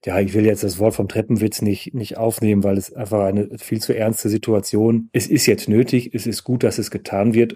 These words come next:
und trotzdem, äh, ist genauso wichtig, dass man es jetzt nicht bei einer Einmalzahlung belässt, sondern das verstetigt. Wir müssen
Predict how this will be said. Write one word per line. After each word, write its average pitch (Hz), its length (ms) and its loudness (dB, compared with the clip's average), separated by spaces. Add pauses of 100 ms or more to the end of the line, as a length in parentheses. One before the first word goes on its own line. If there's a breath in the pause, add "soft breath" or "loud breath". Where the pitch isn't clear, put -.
und 110 160 -6
trotzdem, 110 640 0 (360 loud breath)
äh, 107 180 -4
ist - 320 -8
genauso 110 540 4
wichtig, 117 440 -2 (340 loud breath)
dass 107 240 -2
man 113 120 4
es 107 120 -2
jetzt 113 240 0
nicht 113 160 -2
bei 113 120 4
einer 107 280 -2
Einmalzahlung 110 880 2
belässt, 104 500 0 (300 soft breath)
sondern 107 240 0
das 107 160 2
verstetigt. - 720 -4 (220)
Wir 92 140 -10
müssen 123 500 0